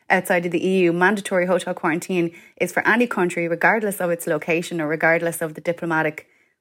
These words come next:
sensitivities. And the view on the other side amongst Coveney and, and, uh, Simon Coveney and, and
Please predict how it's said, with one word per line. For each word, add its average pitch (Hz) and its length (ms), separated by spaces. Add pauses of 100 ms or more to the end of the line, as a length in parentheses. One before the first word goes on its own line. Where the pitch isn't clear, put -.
sensitivities. 165 960
And 160 260
the 160 140
view 175 380
on 160 80
the 160 100
other 185 160
side 160 400 (360)
amongst 160 300
Coveney 165 440
and, 156 260
and, 151 480
uh, 156 180
Simon 165 280
Coveney 160 380
and, 151 180
and 151 280